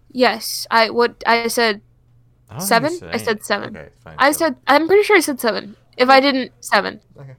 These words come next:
Speaker 1: Coin! Oh! Oh, we spoke about this for, like, a second in chat. Coin dropped an album,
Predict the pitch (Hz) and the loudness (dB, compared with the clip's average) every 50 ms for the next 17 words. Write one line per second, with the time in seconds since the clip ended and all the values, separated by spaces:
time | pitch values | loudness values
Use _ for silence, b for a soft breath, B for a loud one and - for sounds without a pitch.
0 | _ _ _ - - 370 415 415 359 285 254 226 180 190 214 - _ _ - 381 | _ _ _ 4 8 8 8 10 8 6 6 4 2 -2 -10 -14 _ _ 2 6
1 | 466 539 523 466 339 254 - - - - - 427 440 427 330 269 311 294 - - | 8 10 10 10 8 6 -4 -14 -6 2 6 8 8 8 8 6 0 -6 0 0
2 | 359 370 - 320 269 262 - 214 220 214 - - _ 254 247 240 240 240 - - | 0 0 2 -2 -2 -2 -2 -8 -10 -10 -12 -10 _ -4 -2 -2 -2 -4 -8 -4
3 | 226 226 208 - - - - 247 247 233 240 220 196 - - 214 214 214 - 220 | -2 -2 -2 -4 -8 -4 -2 -2 -2 -2 -6 -12 -12 -14 -16 -16 -14 -4 0 0
4 | 214 196 - _ b b _ _ _ _ - - 349 359 359 320 262 240 202 190 | 0 0 -4 _ b b _ _ _ _ -4 0 2 2 4 4 2 0 -2 -4
5 | 202 - _ _ _ - 254 233 240 240 - 247 254 254 269 262 247 226 202 202 | -14 -20 _ _ _ 4 4 4 4 4 0 2 6 6 6 6 6 2 -4 -6
6 | 233 254 | -8 -14